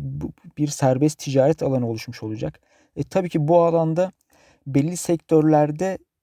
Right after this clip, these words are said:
e, önemli ülkeler var. Bi-, biraz önce bahsettiğimiz gibi tarım ve hayvancılıkta Avustralya ve Yeni Zelanda bir taraftan,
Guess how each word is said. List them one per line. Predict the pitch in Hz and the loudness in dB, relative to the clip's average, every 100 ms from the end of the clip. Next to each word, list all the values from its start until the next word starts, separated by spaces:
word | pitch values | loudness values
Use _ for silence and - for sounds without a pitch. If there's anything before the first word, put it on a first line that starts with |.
| _ | _
e, | 151 147 147 | -8 -6 -6
önemli | - - 151 143 156 160 | -10 0 4 4 4 0
ülkeler | 151 160 156 151 | 0 0 2 2
var. | 147 147 | -2 -4
Bi-, | 139 135 160 139 | -10 -6 -4 -2
biraz | 135 139 | 0 0
önce | 139 139 139 | 0 -2 0
bahsettiğimiz | 139 139 143 - 143 135 | -2 -2 -8 -6 -6 -6
gibi | 139 143 | -8 -8
tarım | - 143 147 | -4 -2 0
ve | 143 | 0
hayvancılıkta | 143 139 135 135 135 - | 2 2 0 0 -6 -8
Avustralya | - 135 - - 139 139 | -6 -6 -6 -2 0 2
ve | 135 | 0
Yeni | 127 127 | 0 0
Zelanda | 127 131 135 147 151 151 | 0 0 2 0 0 -2
bir | 143 | -4
taraftan, | 147 151 147 - 156 | -6 -4 -4 -4 -6